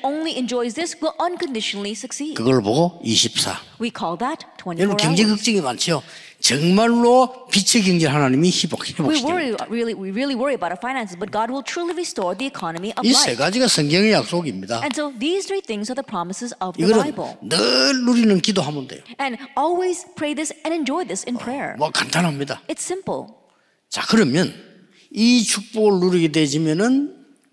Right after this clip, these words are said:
Speaker 2: 아주 중요한 세 가지를 발견하게 됩니다.
Speaker 1: Then if we enjoy this blessing, then we can uncover three very important things.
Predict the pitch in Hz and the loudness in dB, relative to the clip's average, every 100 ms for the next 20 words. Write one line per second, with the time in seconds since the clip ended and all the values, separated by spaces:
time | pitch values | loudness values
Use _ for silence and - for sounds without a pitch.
0 | - _ _ _ - - - 226 269 269 | -20 _ _ _ -6 -4 -2 -2 0 0
1 | - 170 180 185 190 175 101 - - - | 0 4 6 6 6 4 0 -6 -20 -20
2 | _ - - - 156 165 180 180 175 151 | _ 2 2 2 2 2 2 4 2 4
3 | 156 151 151 127 113 98 92 101 302 294 | 0 2 0 0 -2 -6 -10 -8 -6 -4
4 | 349 339 359 294 208 185 185 180 185 226 | -6 -4 -4 -2 -4 -4 -6 -8 -8 -6
5 | 240 233 277 - - 285 294 302 349 311 | -6 -4 -6 -8 -8 -6 -8 -6 -6 -6
6 | 190 311 285 160 196 - 233 285 320 180 | -4 -4 -4 -6 -8 -8 -8 -10 -12 -14
7 | - - | -14 -16